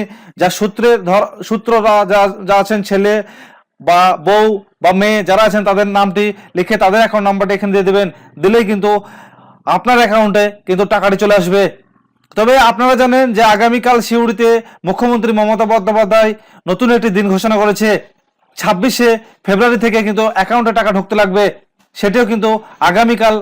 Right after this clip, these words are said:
ঘোষণা করেছে। তাহলে আপনারা জানেন ছাব্বিশ তারিখ থেকে অ্যাকাউন্টে ইতিমধ্যে টাকা চলে আসবে এবং টাকা চলে আসলে অবশ্যই আপনাকে কিন্তু, এ, ফার্স্ট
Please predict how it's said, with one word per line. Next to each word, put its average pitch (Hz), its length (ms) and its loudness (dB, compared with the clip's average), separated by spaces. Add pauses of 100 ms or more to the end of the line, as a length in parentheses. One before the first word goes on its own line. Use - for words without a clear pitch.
ঘোষণা 214 380 -2
করেছে। 208 280 0 (580)
তাহলে 233 260 2
আপনারা 254 260 -2
জানেন 254 280 2 (320)
ছাব্বিশ 196 360 0
তারিখ 254 240 0
থেকে 240 160 0 (160)
অ্যাকাউন্টে 240 460 0
ইতিমধ্যে 233 440 0
টাকা 226 200 0
চলে 220 180 2
আসবে 190 200 0 (460)
এবং 190 160 0 (120)
টাকা 220 160 0
চলে 226 240 0
আসলে 214 220 -2 (360)
অবশ্যই 233 480 0
আপনাকে 220 240 -2 (100)
কিন্তু, 220 240 -2 (560)
এ, 202 200 -6 (140)
ফার্স্ট 214 260 0